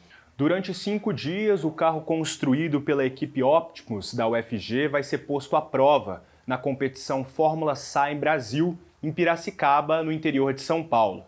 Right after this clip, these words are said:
A competição permite que estudantes de engenharia coloquem em prática os conhecimentos adquiridos em sala de aula. Os primeiros colocados serão convidados para participar da etapa mundial do evento,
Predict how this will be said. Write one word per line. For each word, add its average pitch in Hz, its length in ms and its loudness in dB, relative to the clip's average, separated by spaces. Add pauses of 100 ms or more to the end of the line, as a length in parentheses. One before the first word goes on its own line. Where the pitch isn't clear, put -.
(500)
A 139 80 0
competição 160 720 -2
permite 156 500 -2
que 147 300 -4
estudantes 147 560 -2
de 135 160 -2
engenharia 127 800 0 (160)
coloquem 131 520 2
em 185 80 -2
prática 156 720 -2 (240)
os 165 120 -6
conhecimentos 165 640 -2
adquiridos 127 640 -2
em 131 80 0
sala 104 320 -2
de 110 140 -2
aula. 95 340 0 (800)
Os 170 140 0
primeiros 180 480 4
colocados 135 720 2
serão 131 280 0
convidados 123 640 0
para 123 240 -2
participar 131 720 -2
da 127 140 2
etapa 123 360 -2
mundial 143 600 2
do 143 120 4
evento, 127 560 2